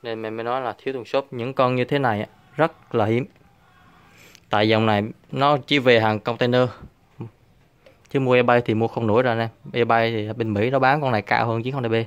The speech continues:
Nó mua eBay về con này làm giá năm mươi triệu á. Con này chỉ mình mua được chỉ hàng container, người ta mua bên đó, người ta gom á, chuyển về thôi.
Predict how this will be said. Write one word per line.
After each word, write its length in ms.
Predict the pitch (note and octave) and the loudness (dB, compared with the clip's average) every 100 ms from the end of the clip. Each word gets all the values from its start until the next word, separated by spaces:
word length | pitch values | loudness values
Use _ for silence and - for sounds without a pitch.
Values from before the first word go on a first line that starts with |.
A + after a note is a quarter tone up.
| - _ - - - - - | -6 _ -20 -20 -20 -18 -6
Nó 80 | B2+ | 2
mua 80 | |
eBay 320 | A#2+ A#2 A2+ A2+ | 2 4 4 2
về 60 | |
con 120 | A2 | -2
này 100 | A2 | -2
làm 120 | G#2+ G#2+ | -2 -2
giá 100 | C3 | -2
năm 160 | B2 | -2
mươi 100 | A2+ _ | -4 _
triệu 220 | G#2+ G2 | -4 -4
á. 160 | A2 - - - _ _ _ _ - - _ _ - | -6 -10 -20 -20 _ _ _ _ -20 -20 _ _ -8
Con 140 | A#2+ | -2
này 160 | A2+ G2+ | -2 0
chỉ 240 | B2 B2 | -2 -2
mình 180 | B2 G#2+ | -2 -2
mua 160 | A2+ | 2
được 140 | A#2 G#2+ | 4 2
chỉ 200 | - B2+ | 0 0
hàng 420 | A2+ G#2 G2+ G2 | 0 0 -2 -4
container, 520 | G#2+ A#2 A#2+ A#2+ A#2 | -4 -2 0 2 2
người 100 | A2 | 0
ta 380 | G#2 A#2 A2+ A2 | 0 0 2 0
mua 380 | A2+ A2+ A2+ A2+ | -2 -2 0 0
bên 140 | A2+ | 0
đó, 140 | A#2 C3+ | -2 0
người 200 | B2 A2+ | 2 2
ta 60 | |
gom 240 | A#2 A#2+ A#2+ | 4 2 0
á, 60 | - - - - - | -10 -20 -20 -20 -8
chuyển 200 | A2 C3 | -4 0
về 180 | B2+ G#2+ | 2 2
thôi. 180 | A#2 | 0